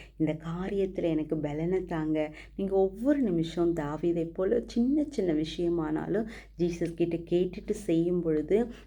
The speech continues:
உங்க கண் பார்வை சரியா கிடைக்கும், ஹெல்த்தியா இருப்பீங்க. தேவ பலனால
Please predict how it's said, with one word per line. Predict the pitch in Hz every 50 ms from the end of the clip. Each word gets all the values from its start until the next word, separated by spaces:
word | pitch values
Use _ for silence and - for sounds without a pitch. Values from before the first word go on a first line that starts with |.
| -
உங்க | - 147 151 147 143
கண் | 143 143 - 151 139 156 165 165
பார்வை | 165 175 165 156 156 160 190 247
சரியா | 240 - - - 156 139 143 147 165 180
கிடைக்கும், | 180 175 - 151 143 147 139 - - - 156 156 156 156 - - - - - - -
ஹெல்த்தியா | 190 196 208 202 - - - 214 208 202 190 185
இருப்பீங்க. | 185 - - - 156 160 156 151 151 151 151 151 147 - - - _ -
தேவ | - 165 160 165 185 190 190 208 202 165
பலனால | 156 147 151 147 156 175 180 180 170 160 151 156 180